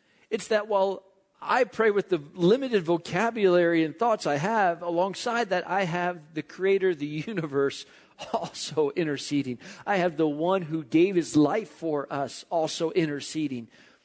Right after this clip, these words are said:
And with my prayers and the petitions of Jesus come before the Father, he hears our prayers. This is the publican in the temple saying, "God, be merciful to me, a sinner."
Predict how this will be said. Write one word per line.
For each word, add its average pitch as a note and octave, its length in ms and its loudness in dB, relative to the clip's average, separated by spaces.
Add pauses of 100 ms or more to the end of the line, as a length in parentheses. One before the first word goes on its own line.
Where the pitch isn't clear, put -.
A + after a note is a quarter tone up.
(640)
And F3+ 100 0
with E3+ 140 2
my F3 220 0
prayers F#3 420 2
and D#3+ 140 -4
the D3+ 80 0
petitions E3 720 -4
of D#3 120 0
Jesus D3 640 -2 (320)
come G3+ 240 -2
before F#3+ 320 0
the D#3+ 100 -6
Father, F3+ 520 -4
he D#3+ 180 -8
hears G#3+ 640 -4
our D3 240 -6
prayers. A2+ 720 -12 (2250)
This - 160 -10
is D3 100 -10
the C3+ 100 -4
publican D#3 540 -4
in C#3 140 -6
the B2 140 -4 (1040)
temple E3+ 360 -4
saying, D3 340 -4
"God, E3 320 0
be D#3+ 120 -6
merciful D#3+ 720 -4
to - 180 -10
me, D3+ 340 -6
a C3+ 120 -12
sinner." B2 540 -6